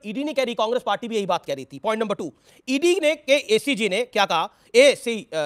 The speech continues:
एएसजी ने क्या कहा, इस मामले में आम आदमी पार्टी लाभार्थी रही है,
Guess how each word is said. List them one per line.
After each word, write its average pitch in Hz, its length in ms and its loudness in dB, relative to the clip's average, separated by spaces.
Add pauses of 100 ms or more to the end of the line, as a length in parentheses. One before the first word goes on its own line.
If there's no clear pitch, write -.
(120)
एएसजी 226 340 4
ने 208 80 0
क्या 196 140 0
कहा, 175 220 -2 (180)
इस 277 180 -8
मामले 269 260 4
में 339 80 6
आम 277 200 8
आदमी 269 180 2
पार्टी 262 260 -2
लाभार्थी 214 380 2
रही 208 160 -4
है, 151 140 -8